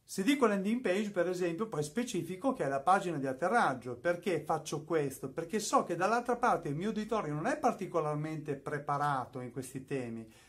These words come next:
Io non mi sto rivolgendo a degli esperti di web marketing, per cui certe cose sono assolutamente banali, le devo specificare e lo faccio volentieri.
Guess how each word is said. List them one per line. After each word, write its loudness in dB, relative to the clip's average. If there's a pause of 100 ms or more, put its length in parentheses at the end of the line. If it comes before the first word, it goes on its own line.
(280)
Io 4
non 4
mi 2
sto 2
rivolgendo 0
a 4
degli 0
esperti 0
di -2
web 2
marketing, 0
per 0
cui -2
certe 0
cose 0
sono -2
assolutamente -4
banali, -2
le 0
devo -2
specificare -2
e -2
lo -2
faccio 0
volentieri. -2